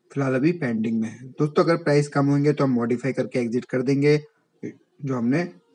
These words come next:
order यहाँ place किया है। तो जैसे कि अभी इसका price देख लेते हैं, क्या bid price चल रहा है, bid और आस्क प्राइस। तो दोस्तों ये फ़ोर्टी नाइन के आसपास trade कर रहा है,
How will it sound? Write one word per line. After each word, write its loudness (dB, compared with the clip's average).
order 0
यहाँ 0
place -6
किया -12
है। -14
तो -2
जैसे 0
कि 0
अभी 2
इसका -2
price 0
देख 0
लेते -4
हैं, -2
क्या -2
bid 0
price 0
चल -4
रहा -2
है, 2
bid 0
और 2
आस्क -6
प्राइस। -2
तो -20
दोस्तों 0
ये 2
फ़ोर्टी -2
नाइन 0
के -2
आसपास -2
trade 0
कर -2
रहा 0
है, 2